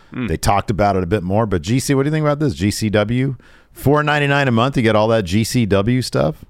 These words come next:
Speaker 1: Oh, that actually seems
Speaker 2: Unli-,
Speaker 1: like a good deal.
Speaker 2: unlimited G C W. Um, yeah, that is a really good deal, right?
Speaker 1: Yeah.
Speaker 2: Get to see all my Shane Mercer matches for five dollars
Speaker 1: Oh,
Speaker 2: a
Speaker 1: man.
Speaker 2: month.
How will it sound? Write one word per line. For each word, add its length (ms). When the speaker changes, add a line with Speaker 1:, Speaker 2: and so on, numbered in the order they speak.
Speaker 1:
Oh, 120
that 100
actually 220
seems 140
Speaker 2:
Unli-, 60
Speaker 1:
like 100
a 40
good 180
deal. 300
Speaker 2:
unlimited 640
G 200
C 240
W. 540
Um, 520
yeah, 160
that 100
is 120
a 60
really 260
good 160
deal, 220
right? 320
Speaker 1:
Yeah. 240
Speaker 2:
Get 140
to 40
see 160
all 140
my 140
Shane 380
Mercer 360
matches 360
for 140
five 320
dollars 320
Speaker 1:
Oh, 40
Speaker 2:
a 20
Speaker 1:
man. 240
Speaker 2:
month. 160